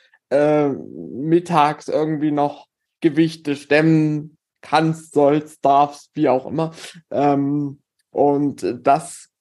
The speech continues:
ging dann so los, dass ich, wie gesagt, in dieser Kindermannschaft gespielt habe und wir dann, ich weiß es jetzt gar nicht mehr, ich glaub, zweitausendsiebzehn haben wir,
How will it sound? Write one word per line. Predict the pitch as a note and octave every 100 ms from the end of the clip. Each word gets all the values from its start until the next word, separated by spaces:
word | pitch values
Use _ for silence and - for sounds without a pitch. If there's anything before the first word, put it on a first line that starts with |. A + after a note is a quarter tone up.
| -
ging | D#3+ F3 E3
dann | D3+ D3 C#3+ B2 - _ _ _
so | - E3 - D3+ D#3+ F3+ F3 F3 - _ -
los, | C#3+ D#3 F3 F3 -
dass | C3+ C3+
ich, | - C3+ -
wie | D3
gesagt, | D3 D#3 D#3 -
in | C#3
dieser | C#3 C3+ C3+ B2+ - _ _ -
Kindermannschaft | F3 F3+ F3+ E3+ E3+ E3+ - E3 E3 _
gespielt | D#3+ D#3+ D#3+ D#3 F3 -
habe | D3+ D#3+ E3+ F3 F3 _ - _ _ -
und | C#3+ C#3+ C#3
wir | C#3
dann, | C3+ C3+ C#3+ C#3 - -
ich | - - -
weiß | A#2 C3
es | C3
jetzt | C3 -
gar | G#2+ B2
nicht | C3 B2+
mehr, | A#2 A#2
ich | A#2 -
glaub, | G#2+ G#2+ - _ _ _ _ _ _ _ _ _
zweitausendsiebzehn | - - C#3 C#3 C3+ C3 B2+ A#2+ - - B2 - E3+ - _ - - F3+ F3+ F#3 F#3+ G3+ G3 _ _ _ _ _ _
haben | A#2+ C3 D3 C3
wir, | C#3+ C#3 C3+